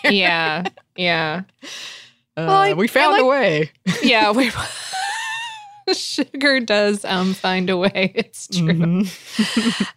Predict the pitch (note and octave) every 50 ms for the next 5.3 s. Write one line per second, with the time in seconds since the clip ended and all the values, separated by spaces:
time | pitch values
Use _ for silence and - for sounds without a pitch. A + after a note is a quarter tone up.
0 | _ - - D#4 - - - F#4+ G#4 - - - - - F4 D4 - C4+ C4 C4
1 | B3 B3 - D4+ D#4+ D#4+ D4+ C#4 C4+ B3+ B3+ A#3+ - - B3 B3 - B3+ A#3+ G#3+
2 | A#3+ A#3 - A#3+ A#3+ B3+ C4+ C4+ C4 C4 B3 A#3+ A3+ G3+ - - A3 A#3 A#3+ A3+
3 | A#3 - - G#3 G3+ G3+ - F#3+ F#3 F3+ - - F3 - - - C#4 D4 D4 C4+
4 | A#3+ G#3 G3 F#3+ F3+ F3+ F3+ F3+ F3 F3 - - _ _ _ _ _ - - G3
5 | F#3+ F#3+ F#3 F#3 F3+ -